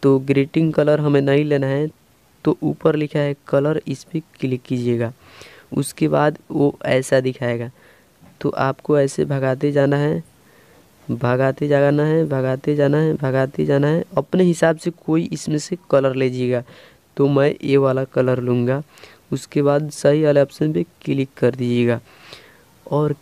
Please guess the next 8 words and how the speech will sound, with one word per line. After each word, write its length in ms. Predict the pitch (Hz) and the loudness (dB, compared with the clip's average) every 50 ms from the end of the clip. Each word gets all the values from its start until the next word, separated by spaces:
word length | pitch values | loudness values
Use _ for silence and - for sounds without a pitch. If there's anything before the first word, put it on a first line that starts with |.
| _ - | _ -6
click 260 | - 160 165 185 180 - _ - | -4 -2 -2 -2 -4 -6 _ 0
करने 360 | - 165 156 160 160 160 165 | 2 2 2 0 -2 -4 -4
के 240 | 165 - 170 160 151 | -4 -2 -2 -2 -2
बाद 640 | 135 135 131 - 127 135 143 147 151 156 151 - - - | -2 -6 -8 -6 -6 -4 -4 -4 -4 -4 -6 -8 -14 -12
आपको 640 | 170 165 135 139 139 - _ - - 156 160 160 175 - _ _ _ _ _ _ _ _ _ _ _ _ _ - | -8 -6 -4 -4 -4 -6 _ -8 -6 -4 -4 -4 -4 -8 _ _ _ _ _ _ _ _ _ _ _ _ _ -4
एक 460 | 151 151 156 151 _ _ _ _ - - | -2 -2 -2 -4 _ _ _ _ -20 -18
फ़ोटो 380 | - - - 139 135 - 151 156 | -6 0 0 0 2 0 0 0
लेना 260 | 151 143 139 139 | 0 2 2 2